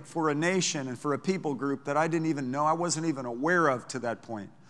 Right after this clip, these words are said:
But man, they were fighting words. When leadership of a nation said there will be no God here, then something prompted in my young Christian heart that caused a challenge.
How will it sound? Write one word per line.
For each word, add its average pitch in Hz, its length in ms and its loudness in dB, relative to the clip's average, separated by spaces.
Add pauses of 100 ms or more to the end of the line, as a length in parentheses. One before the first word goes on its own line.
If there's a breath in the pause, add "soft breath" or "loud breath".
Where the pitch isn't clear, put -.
(280 loud breath)
But 147 160 0
man, 180 280 4
they 165 60 2
were 143 160 0
fighting 165 520 4
words. 104 420 -4 (240 soft breath)
When 160 260 2
leadership 202 520 4
of 156 160 4
a 147 40 2
nation 175 520 2
said 156 240 2
there 147 140 2
will 139 140 2
be 180 160 0
no 165 220 6
God 160 360 6
here, 180 320 4 (380 loud breath)
then 160 160 4
something 208 420 2
prompted 180 560 4
in 160 80 2
my 165 160 4
young 175 280 2
Christian 170 380 -2
heart 160 360 6 (260 loud breath)
that 147 300 0
caused 175 400 6
a 143 80 0
challenge. 175 640 4